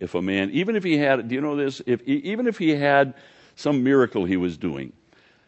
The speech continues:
uh, what I'm appealing to here is Deuteronomy thirteen, by the way. So what are you supposed to, what's your first step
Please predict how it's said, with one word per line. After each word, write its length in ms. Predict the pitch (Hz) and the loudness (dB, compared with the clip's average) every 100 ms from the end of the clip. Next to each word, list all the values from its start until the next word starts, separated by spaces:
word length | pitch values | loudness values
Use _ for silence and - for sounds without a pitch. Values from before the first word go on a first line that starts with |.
| - | -2
uh, 480 | 95 98 98 101 101 | 4 6 6 6 2
what 260 | 117 110 139 | 0 2 4
I'm 260 | 131 110 - _ | 4 2 -4 _
appealing 560 | - 104 - 156 139 107 | -4 -2 4 6 6 2
to 180 | 120 101 | 0 2
here 180 | 101 92 | 2 0
is 80 | |
Deuteronomy 580 | 76 104 95 95 87 80 | 0 -2 0 0 0 -4
thirteen, 680 | 71 90 - - 104 78 65 | -4 -4 -6 -10 -8 -6 -6
by 100 | 60 | -8
the 120 | 50 - | -10 -12
way. 140 | - - _ _ _ _ _ _ _ - | -18 -20 _ _ _ _ _ _ _ -2
So 180 | - | 2
what 260 | 110 131 175 | 6 8 8
are 40 | |
you 200 | 165 160 | 6 2
supposed 640 | 165 156 - 131 131 123 - | 0 -2 2 4 4 2 0
to, 280 | 113 98 - | 4 4 4
what's 220 | 139 156 | 0 2
your 100 | 123 | -2
first 440 | - 143 139 - | 2 4 4 0
step 460 | - - 107 85 | -4 2 4 4